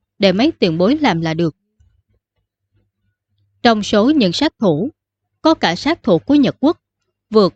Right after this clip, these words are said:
ngàn dặm xa xôi chạy tới Đại Hạ. Triệu Bân ném bầu rượu, lập tức xông ra chém giết.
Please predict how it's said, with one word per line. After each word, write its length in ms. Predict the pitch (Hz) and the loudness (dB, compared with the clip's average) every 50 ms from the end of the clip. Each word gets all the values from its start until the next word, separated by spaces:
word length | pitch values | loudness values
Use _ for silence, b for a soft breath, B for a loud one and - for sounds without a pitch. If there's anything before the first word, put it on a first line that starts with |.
| _ - | _ -8
ngàn 260 | 208 196 175 165 165 | -6 -4 -4 -2 -2
dặm 240 | 180 165 147 151 165 | -2 -2 -2 -4 -6
xa 220 | - - 240 226 208 | -6 -4 -2 -2 -2
xôi 380 | - - 226 208 202 196 185 175 _ _ | -2 -2 0 0 0 0 -2 -4 _ _
chạy 160 | - 175 151 | -2 -2 -2
tới 160 | - - 277 254 | 0 -2 -2 0
Đại 160 | 202 151 156 | 0 -2 -2
Hạ. 340 | 170 196 160 143 139 160 - _ _ _ _ _ _ _ _ _ _ _ _ _ _ _ _ _ _ _ _ _ _ _ _ _ _ _ _ - | -4 -4 -6 -6 -6 -8 -12 _ _ _ _ _ _ _ _ _ _ _ _ _ _ _ _ _ _ _ _ _ _ _ _ _ _ _ _ -2
Triệu 160 | 233 202 190 | 0 0 0
Bân 280 | 185 220 226 208 202 202 | 0 0 -2 -2 -2 -2
ném 200 | 208 269 339 330 | -2 -2 0 0
bầu 140 | 226 170 | 0 -2
rượu, 300 | 156 - 185 165 147 147 147 - _ _ _ - | -2 -2 -2 -4 -4 -4 -8 -12 _ _ _ -4
lập 160 | 214 196 170 - - | -2 -2 -2 -2 -2
tức 200 | - 320 - - | -4 -4 -4 -4
xông 280 | - - 240 196 185 175 | -6 -4 -4 -2 -2 -4
ra 80 | 170 | -6
chém 240 | 165 - 175 175 208 | -4 -4 -4 -4 -2
giết. 180 | 214 277 370 | -2 -2 -2